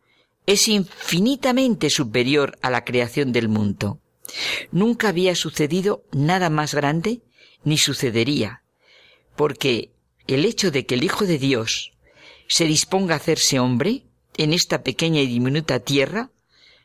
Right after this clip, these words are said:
lo supera sencillamente todo.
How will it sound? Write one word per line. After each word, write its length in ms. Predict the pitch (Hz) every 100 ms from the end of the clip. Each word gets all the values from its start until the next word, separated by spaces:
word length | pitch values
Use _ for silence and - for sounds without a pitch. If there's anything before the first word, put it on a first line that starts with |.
| _ _ -
lo 180 | 151
supera 560 | 151 - 123 - 240 254
sencillamente 960 | - 147 131 - 165 147 151 175 165 131
todo. 420 | - 110 110